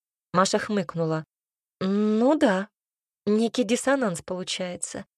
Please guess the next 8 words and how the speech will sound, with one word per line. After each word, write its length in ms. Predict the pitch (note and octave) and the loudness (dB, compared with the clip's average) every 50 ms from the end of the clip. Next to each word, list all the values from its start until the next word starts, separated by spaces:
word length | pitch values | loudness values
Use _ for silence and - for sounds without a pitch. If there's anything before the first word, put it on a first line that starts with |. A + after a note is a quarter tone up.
| _ _ _ _ - | _ _ _ _ -14
В 60 | - | -6
худом 520 | - - A#3 G#3 F#3+ A#3+ A3 G3+ F#3+ F3+ | 0 0 2 4 4 4 4 4 2 0
теле 440 | D3+ - - A3+ C4 C#4 B3+ A3+ G#3 _ _ _ - | -6 -4 -2 0 0 0 0 -2 -4 _ _ _ -4
такой 320 | F3+ F#3 - - A3+ A3+ | -4 -2 0 2 2 2
мощный 420 | A3 G#3+ A3+ A3+ A3 - - A3 | 2 2 2 2 0 0 -4 -4
голос». 500 | G#3+ G#3 A#3 A#3 G#3 E3+ - - - - - _ _ _ _ _ _ _ _ _ _ _ _ _ _ _ | -4 -2 -2 -2 -2 -4 -8 -10 -12 -12 -14 _ _ _ _ _ _ _ _ _ _ _ _ _ _ _
Серафим 460 | - - D3+ E3+ F3+ E3 - G#3+ G3+ | -8 -4 0 0 0 0 0 -2 0
усмехнулся. 840 | G#3 G3+ - - A3+ - - G#3+ A#3+ A#3 G#3 D#3+ - - E3+ D#3+ D#3+ | 0 -2 -2 -4 -6 -4 -4 -4 -2 -2 -4 -4 -6 -8 -8 -10 -12